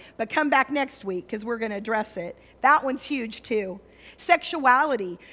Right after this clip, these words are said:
your views, but also experiences. What are you bringing into the relationship? Spirituality and faith. Do you have a Christian background or are you new to this thing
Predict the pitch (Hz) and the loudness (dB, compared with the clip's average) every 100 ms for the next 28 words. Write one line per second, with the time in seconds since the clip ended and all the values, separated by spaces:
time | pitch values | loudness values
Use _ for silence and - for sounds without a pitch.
0 | - 214 220 294 320 359 381 226 269 294 | -16 -8 2 4 6 4 2 0 -4 -2
1 | 370 359 269 269 311 - 311 349 381 370 | 0 -2 -4 -4 -4 -2 -2 -2 -4 -6
2 | 370 - 294 320 349 277 262 196 175 208 | -8 -10 -4 -2 -2 -4 -6 -10 -8 -2
3 | 311 370 370 294 240 302 330 247 208 208 | -2 0 -2 -4 -4 -2 -2 -4 -4 -6
4 | 277 294 311 311 320 269 254 233 240 240 | -2 0 0 -2 -4 -2 -2 -2 -2 -4
5 | 202 - 170 - - - - - - 285 | -8 -8 -10 -12 -20 -20 -18 -8 2 4
6 | 226 - 196 214 285 349 359 359 381 - | 4 0 2 6 6 6 2 2 0 -6
7 | - 277 277 - 226 180 170 - _ - | -4 -2 -2 0 0 0 -6 -18 _ -20
8 | - 233 226 233 214 247 294 330 339 330 | -8 -4 -2 2 2 2 -2 -4 -4 0
9 | 302 294 311 339 349 - - 311 320 311 | 4 4 2 -2 -2 -4 -4 0 0 0
10 | 302 269 269 220 202 196 - 202 180 | 0 0 -2 -4 -6 -8 -6 -4 -6